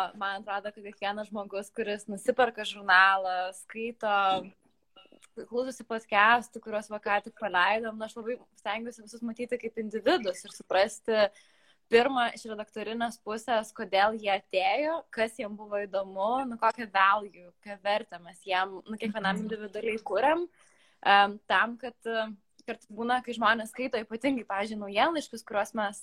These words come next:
Speaker 1: e, e, paleidžiam kartą per mėnesį, komentarai būna tokie, kad atrodo, kad tu perskaitai mintis. Nu, a, kaip tu gali žinoti taip gerai, ką aš jaučiu? O man atrodo, kad mes, e,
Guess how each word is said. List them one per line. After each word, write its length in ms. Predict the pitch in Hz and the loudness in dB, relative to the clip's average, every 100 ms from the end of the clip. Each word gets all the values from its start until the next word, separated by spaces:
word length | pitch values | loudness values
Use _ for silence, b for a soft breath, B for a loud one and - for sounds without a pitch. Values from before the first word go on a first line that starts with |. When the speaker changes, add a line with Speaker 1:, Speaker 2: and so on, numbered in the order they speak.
| - | -2
Speaker 1:
e, 300 | 214 208 202 _ _ _ _ _ _ _ _ - - - | 2 4 2 _ _ _ _ _ _ _ _ -16 -12 4
e, 180 | 214 208 | 6 6
paleidžiam 480 | 220 202 208 220 214 | 8 8 8 6 -6
kartą 260 | 220 233 | -8 -8
per 120 | 226 214 | -8 -4
mėnesį, 460 | 190 240 302 - | -2 -2 -4 -6
komentarai 500 | 226 220 226 240 233 | -6 -4 0 0 0
būna 160 | 226 233 | -4 -8
tokie, 300 | 233 226 233 | -8 -2 -2
kad 160 | 269 254 b b b | 0 -8 b b b
atrodo, 340 | 214 233 247 285 | -6 -2 0 -2
kad 100 | 262 | -4
tu 60 | 240 | 0
perskaitai 680 | 180 196 254 - 262 247 | 4 4 2 -10 -10 -8
mintis. 500 | 233 233 226 294 - - - _ - | -6 -6 2 2 2 -6 -20 _ -4
Nu, 120 | 233 | 0
a, 140 | - 226 | 2 0
kaip 320 | - - 294 | -2 -4 -2
tu 80 | 294 | 0
gali 300 | 240 233 262 | 0 0 -4
žinoti 400 | 233 214 277 285 | 0 2 2 -2
taip 160 | 247 226 | -6 -2
gerai, 280 | 220 202 285 | -4 -2 -2
ką 220 | 254 240 | 2 2
aš 160 | 240 - | 0 -6
jaučiu? 400 | 233 - 277 180 - B B _ _ _ _ | -8 0 0 0 -6 B B _ _ _ _
O 100 | 202 208 226 - | 6 8 6 0
man 200 | 202 214 | -4 -4
atrodo, 380 | 220 208 208 220 | -4 -6 -4 -10
kad 140 | 226 | -12
mes, 320 | 233 196 208 226 - - | -4 -2 -2 -6 -16 -8
e, 220 | 226 | -6